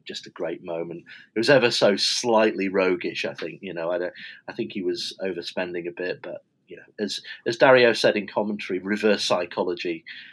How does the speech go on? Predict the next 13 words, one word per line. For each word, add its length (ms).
um, 800
a-, 220
and 80
it 100
worked. 420
You 60
know, 140
Da 100
Costa, 320
Da 80
Costa 340
is 180
a, 100